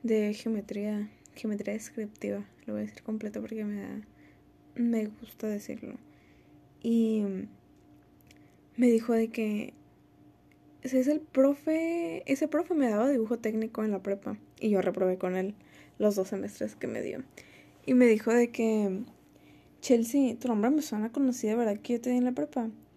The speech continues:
Eso me lo dijo cuando recién empezamos, eh, el semestre, le dije, "Sí". Y pues, eh, ah, ese día, el viernes,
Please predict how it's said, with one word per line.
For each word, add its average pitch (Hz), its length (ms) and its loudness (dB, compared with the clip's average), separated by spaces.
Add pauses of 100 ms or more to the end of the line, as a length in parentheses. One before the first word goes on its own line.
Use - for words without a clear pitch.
(680)
Eso 240 200 0
me 240 80 4
lo 208 40 2
dijo 220 200 -2
cuando 220 420 0
recién 202 280 -4
empezamos, 208 920 -6
eh, 202 360 -4
el 202 100 -6
semestre, 202 440 -8
le - 80 -10
dije, - 160 -20
"Sí". - 160 -20 (500)
Y 233 80 -6
pues, 220 200 -2
eh, 208 140 -4 (120)
ah, 208 460 -2 (100)
ese 220 200 -6
día, 226 320 -2
el 208 260 -2
viernes, 220 500 0